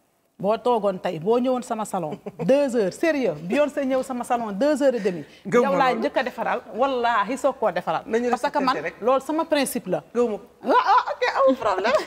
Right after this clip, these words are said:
Speaker 1: <laughs> Non, euh, bu dul woon loolu kon du ma ñibbisi.
Speaker 2: Danga may neexal nii
Speaker 1: Non,
Speaker 2: rek.
Speaker 1: non, sérieux, non, non.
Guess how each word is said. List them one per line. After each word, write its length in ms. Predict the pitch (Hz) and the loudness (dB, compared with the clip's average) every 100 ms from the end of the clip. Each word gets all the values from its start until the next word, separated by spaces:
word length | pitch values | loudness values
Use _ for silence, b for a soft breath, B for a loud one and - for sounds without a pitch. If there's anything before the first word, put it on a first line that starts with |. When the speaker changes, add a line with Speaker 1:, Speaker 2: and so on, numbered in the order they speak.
| - | -4
Speaker 1:
<laughs> 840 | 403 - 679 - - 262 - - | -2 0 0 0 0 0 -2 -4
Non, 200 | 269 330 320 | 2 2 2
euh, 400 | - - 285 269 | 0 2 4 4
bu 120 | 285 | 2
dul 100 | 453 440 | 4 4
woon 100 | 349 | 4
loolu 160 | 320 311 | 2 0
kon 120 | 311 | -4
du 100 | 330 | -4
ma 100 | 370 | -2
ñibbisi. 180 | 349 294 | -2 0
Speaker 2:
Danga 120 | 285 | 2
may 80 | 277 | 2
neexal 280 | 269 254 226 | 0 -2 -4
nii 120 | 427 | 0
Speaker 1:
Non, 60 | 605 | 0
Speaker 2:
rek. 80 | 605 | 0
Speaker 1:
non, 120 | 587 | 0
sérieux, 460 | 554 571 523 622 571 539 | 2 4 4 2 0 0
non, 100 | 554 508 | 2 4
non. 140 | 508 | 4